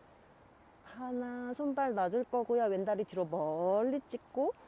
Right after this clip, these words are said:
내려가서 오른손으로 왼 발목 잡고 사이드 밴드 갈 거예요. 왼손 귀 옆으로 내려가서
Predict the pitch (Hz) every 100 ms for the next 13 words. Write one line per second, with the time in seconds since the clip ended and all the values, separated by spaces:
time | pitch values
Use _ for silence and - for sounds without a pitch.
0 | - - - - - 190 226 208 190 -
1 | - 175 185 302 339 330 302 254 190 180
2 | 180 160 156 185 - 165 - - 311 -
3 | 349 359 359 285 262 247 254 214 202 240
4 | 226 226 226 220 185 180 220 214 214 214
5 | 302 - 330 294 269 240 247 247 240 349